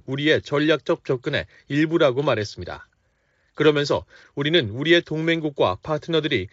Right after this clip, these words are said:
함께 일하는 것을 독려하고 지지한다고 강조했습니다. 미국과 사우디아라비아는 약 팔십 년간 동맹은 아니지만 전략적 파트너 관계로 안보와 경제 등 다양한 분야에서 협력을 이어온 우방국입니다.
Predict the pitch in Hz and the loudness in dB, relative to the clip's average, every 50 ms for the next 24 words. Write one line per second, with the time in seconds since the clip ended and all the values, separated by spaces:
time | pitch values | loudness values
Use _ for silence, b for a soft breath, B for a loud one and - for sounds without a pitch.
0 | b b b - 170 170 165 - - 175 170 160 131 113 123 131 147 147 147 147 | b b b -8 -8 -8 -8 0 4 4 4 4 2 0 2 2 4 4 2 2
1 | 139 131 123 117 170 139 101 90 - - 147 151 156 160 151 147 127 104 82 80 | 0 -2 0 0 0 0 0 -2 -4 -6 -4 -2 0 0 2 0 0 -2 -6 -8
2 | - - - - 156 139 139 170 160 151 143 135 120 110 98 113 139 127 143 127 | -10 -12 -10 -8 -8 0 2 2 2 2 0 -2 -4 -4 -4 -4 -4 -4 -4 -4
3 | 120 117 95 87 - - 90 82 - - - - _ _ _ _ _ _ _ _ | -4 -6 -6 -8 -10 -12 -16 -16 -16 -18 -20 -20 _ _ _ _ _ _ _ _
4 | _ _ _ _ _ _ _ _ _ - 147 156 160 165 175 156 - 185 175 165 | _ _ _ _ _ _ _ _ _ 0 2 2 4 4 2 4 4 4 4 4
5 | 143 - 180 180 180 180 160 175 170 165 165 151 156 156 151 160 170 123 104 113 | 4 4 4 4 4 6 6 4 4 4 4 2 2 0 0 0 0 -4 -2 -2
6 | 139 139 - - - 180 175 - - 180 175 165 156 156 151 131 95 90 - - | -2 -2 -2 -6 -6 -6 -6 -4 -6 -4 -2 -2 -2 0 -2 -2 -2 -4 -8 -8
7 | 147 147 156 160 160 160 160 185 175 147 143 139 131 151 147 110 92 98 b b | -6 -6 -2 0 0 0 2 2 0 0 0 -2 -4 -6 -6 -6 -6 -10 b b
8 | b b b - 151 151 156 160 156 143 - 175 175 - - - 175 170 - - | b b b 2 2 4 4 4 2 2 0 -2 -2 -2 -4 -4 -4 -4 -4 -2
9 | 170 170 165 151 151 139 135 135 143 117 85 b b b b b - 123 127 139 | -2 0 2 2 0 0 0 0 0 -2 -2 b b b b b -4 -4 -2 -2
10 | 139 135 139 160 139 101 92 - - 143 147 151 147 156 147 139 95 85 b b | 0 2 2 4 4 2 0 -4 -6 -4 -4 -2 -2 -2 -2 -2 -4 -6 b b
11 | b b _ - 147 147 151 165 165 165 151 151 151 143 135 131 - 147 104 87 | b b _ 2 2 4 4 4 0 0 -2 -2 -2 -2 -2 -2 -2 -4 -4 -4
12 | - - - 180 180 180 180 175 165 175 170 156 135 127 123 131 151 151 143 131 | -8 -8 -6 -4 -2 0 0 2 2 2 2 2 2 0 0 0 0 -2 -6 -6
13 | 135 139 139 156 147 143 123 120 107 95 87 87 - 58 - - - | -8 -2 0 0 0 0 -4 -8 -10 -10 -12 -14 -14 -16 -18 -20 -20